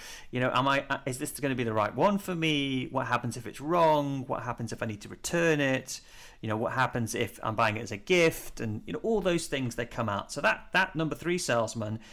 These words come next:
is very good at reassurance, reducing anxiety, and making sure that you can get through the pe-, the, the sales process easy.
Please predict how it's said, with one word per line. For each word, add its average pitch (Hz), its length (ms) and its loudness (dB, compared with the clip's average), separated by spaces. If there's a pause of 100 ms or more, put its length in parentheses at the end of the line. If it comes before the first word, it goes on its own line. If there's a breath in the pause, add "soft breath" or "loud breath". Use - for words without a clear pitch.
(180 soft breath)
is 113 140 -6
very 143 340 4
good 123 260 2
at - 140 -2
reassurance, 156 760 0
reducing 120 460 -6
anxiety, 120 880 0
and 107 160 -4
making 113 300 -4
sure 107 200 -8
that 95 120 -10
you - 40 -16
can 110 100 -8
get - 220 -2
through 104 180 -6
the 101 80 -6
pe-, - 280 -6
the, - 160 -8
the 110 60 -10
sales 98 400 -6
process - 500 -10
easy. 104 480 -10